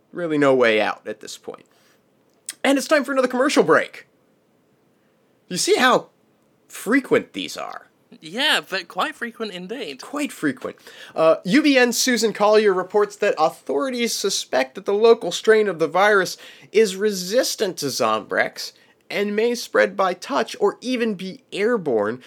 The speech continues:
Speaker 1: and that the city has been sealed off as a result. Chase is back on the phone talking to Susan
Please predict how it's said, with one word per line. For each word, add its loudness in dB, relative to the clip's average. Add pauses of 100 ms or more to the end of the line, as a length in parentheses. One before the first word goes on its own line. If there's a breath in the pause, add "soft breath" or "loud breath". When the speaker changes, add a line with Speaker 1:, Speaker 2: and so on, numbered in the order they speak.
(100 loud breath)
Speaker 1:
and -4
that -2
the -6
city -4
has -4
been -6
sealed -2
off 2
as -4
a -4
result. -4 (960)
Chase -2
is -6
back 0
on 0
the -8
phone -2 (640 soft breath)
talking -2
to -6
Susan -2